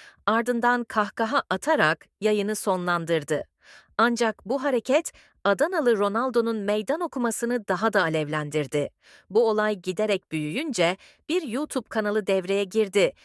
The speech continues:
ve çılgın bir fikir ortaya attı. "Cristiano Ronaldo ve Adanalı Ronaldo bir güzellik yarışmasında karşı karşıya gelsin."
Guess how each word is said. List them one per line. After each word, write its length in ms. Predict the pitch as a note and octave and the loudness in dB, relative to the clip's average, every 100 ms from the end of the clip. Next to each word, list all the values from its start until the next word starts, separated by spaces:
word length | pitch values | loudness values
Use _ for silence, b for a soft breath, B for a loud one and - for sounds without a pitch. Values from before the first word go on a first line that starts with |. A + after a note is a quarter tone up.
| b D#3+ | b -2
ve 120 | D#3 | -2
çılgın 580 | - - D#3 D3+ E4+ D4 | -2 -4 -2 -2 -4 -2
bir 160 | C#4+ | -4
fikir 300 | A#3+ C4 D4+ | -6 -6 -2
ortaya 460 | B3+ G#3+ - G3+ F3 | 0 0 0 0 0
attı. 360 | D#3 - D3 - b b b - | -2 -2 -2 -2 b b b -2
"Cristiano 640 | A#3+ B3 - B3 A#3 A3 G3 | -2 0 -2 0 2 2 2
Ronaldo 640 | G3 A3+ D#4 G#3 G3+ - | 0 0 0 2 0 0
ve 180 | E3+ G#3 - | 0 -2 0
Adanalı 540 | G3 A3 A#3 G#3+ A3 | 0 0 0 0 0
Ronaldo 580 | G#3 G#3 C4+ G3+ F3+ F3+ b b - | 0 0 0 2 2 2 b b -6
bir 120 | D#4 | -4
güzellik 580 | B3+ B3+ C4+ C4 C4+ - | -4 -2 0 -2 -2 0
yarışmasında 640 | A3+ - G3+ - G#3 G#3+ | 0 -2 -4 -4 -2 -2
karşı 420 | - F#3+ F3+ - | -2 -2 -2 -4
karşıya 400 | F3+ E3 D3 E3 | -2 -2 0 -2
gelsin." 560 | D3 D3+ C#3+ - D3+ | 0 -2 -2 0 0